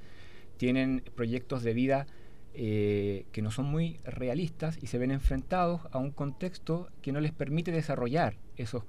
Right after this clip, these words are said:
esos proyectos porque no les entregan los capitales necesarios, ¿sí? Las capacidades, podríamos decir, eh, eh, necesarias, ¿sí? Em, y entonces, con respecto a lo que decías de que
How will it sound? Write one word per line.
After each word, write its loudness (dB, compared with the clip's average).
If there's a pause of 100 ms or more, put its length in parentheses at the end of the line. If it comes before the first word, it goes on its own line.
esos -4
proyectos -2
porque -4
no 4
les 2
entregan 2
los -2
capitales -2
necesarios, -6
¿sí? -8
Las -6 (580)
capacidades, 4
podríamos -4
decir, -6 (300)
eh, -8 (480)
eh, 4
necesarias, -4 (560)
¿sí? -4 (460)
Em, 2 (260)
y -4
entonces, 2
con -2
respecto -2
a 4
lo 2
que 2
decías 0
de 2
que 0